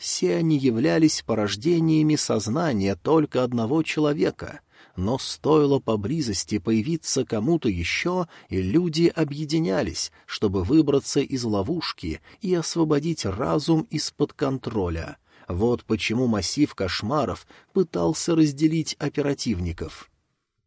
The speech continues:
Однако сами кошмарные звери не отличались особой боевой мощью — потому, создавая массивы,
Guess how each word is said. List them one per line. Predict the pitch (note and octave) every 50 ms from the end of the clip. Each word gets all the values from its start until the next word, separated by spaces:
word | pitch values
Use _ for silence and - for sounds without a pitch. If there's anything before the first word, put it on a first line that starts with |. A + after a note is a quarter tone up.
| _ _ _
Однако | - - F#2 F2+ F2 F2 G#2+ C#3+ F3+ G3 F#3+ E3 - E3+ D#3+
сами | - - - - E3 F3+ F3 E3+ E3 D#3
кошмарные | - D3 C#3 - - - A#2 C3 E3 E3 D#3 C3+ B2 A#2 A2+ A2
звери | G2+ G2 G2 A#2+ E3 F3+ F3+ F3 F3 F3 E3+ D3+ - -
не | D#3 E3+ F3 F3
отличались | E3 D#3+ - D#3 D#3 D3+ - - - F3 E3 D#3+ D#3+ D3+ - - -
особой | - D3+ - - - - E3 D3+ D3 D3 D3 C#3+
боевой | C3 C#3+ C#3+ C#3+ C3+ C3 C#3 C3+ C3 B2+
мощью — | C3 B2+ A#2 G2+ F2 - - - - - - E2+ - - - _ _ _ -
потому, | - A#2+ A#2 A#2+ A#2 A#2 C3 C#3+
создавая | - - C3 A#2 A2 G#2 G#2 G2 A#2 C#3 C3+ B2+ A2
массивы, | G2+ F#2 F2 - - - - F3 C#3 G2+ F2+ D#2 -